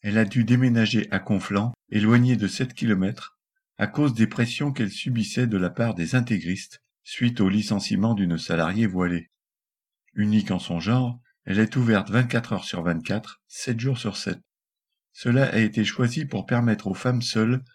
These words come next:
de continuer à travailler tout en élevant leurs enfants, même si elles ont des horaires atypiques. La crèche accueille aujourd'hui un tiers d'enfants issus de familles monoparentales et deux tiers issus de foyers financièrement fragiles.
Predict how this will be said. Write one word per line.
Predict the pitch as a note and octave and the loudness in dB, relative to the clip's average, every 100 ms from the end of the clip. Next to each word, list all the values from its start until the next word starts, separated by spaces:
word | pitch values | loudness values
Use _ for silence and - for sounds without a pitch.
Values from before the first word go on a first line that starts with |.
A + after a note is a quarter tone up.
| _ | _
de | G2+ | -4
continuer | G2 C3+ C3+ B2 A#2+ G#2 | -2 0 0 2 4 4
à | |
travailler | - G#2 G2 F2 E2+ G#2+ - _ | 2 -2 0 0 0 -4 -10 _
tout | C3+ A#2+ | -6 0
en | A2 | 2
élevant | A2+ G2+ B2 B2+ | 4 4 4 2
leurs | G#2 F2+ | 0 -2
enfants, | F2 - F#2+ C3+ _ _ - | -4 -4 -6 -6 _ _ -4
même | G#2 C#3+ | 2 2
si | C3+ B2 | 2 0
elles | G2+ F2 | -2 0
ont | A2 | -2
des | A#2 E2 | -2 -2
horaires | E2+ G2+ A#2+ - | -2 -2 -4 -4
atypiques. | A#2 - - G2 - - _ _ _ _ _ _ _ _ _ _ _ | -8 -8 -8 -8 -8 -14 _ _ _ _ _ _ _ _ _ _ _
La | F#2+ F#2 | -2 -2
crèche | - C#3+ D#3 - | 0 0 0 -2
accueille | A#2+ A#2+ D3 A#2+ | -4 0 2 2
aujourd'hui | G#2 F#2 - G2+ A#2 - _ _ | 0 -4 -2 -2 -2 -6 _ _
un | A2 A#2 | 0 0
tiers | - D3 A#2 | 2 0 2
d'enfants | A2+ G#2 B2+ C3 | 2 0 0 0
issus | G#2+ F#2+ B2 A2 | -2 -6 -2 -2
de | G2 | -2
familles | - G2+ G2 F#2+ | -4 -2 2 2
monoparentales | G2 A2+ A2 G#2 F2+ F2 - F2+ G#2 A#2+ _ _ _ _ | 2 2 2 0 -2 -2 -2 -2 -2 -6 _ _ _ _
et | A2+ G#2 | 2 4
deux | C3+ C3 | 4 2
tiers | - G#2+ A2 - | 2 2 2 0
issus | A2+ - C#3 | -4 -2 -2
de | G#2+ | -2
foyers | - G2+ F#2+ B2 | -2 -2 0 -2
financièrement | B2 G#2+ F#2 G2+ E2+ G#2 A2+ | -2 -4 -2 -4 -4 -4 -4
fragiles. | - F2+ F#2 F2+ D#2 | -4 -4 -2 -4 -8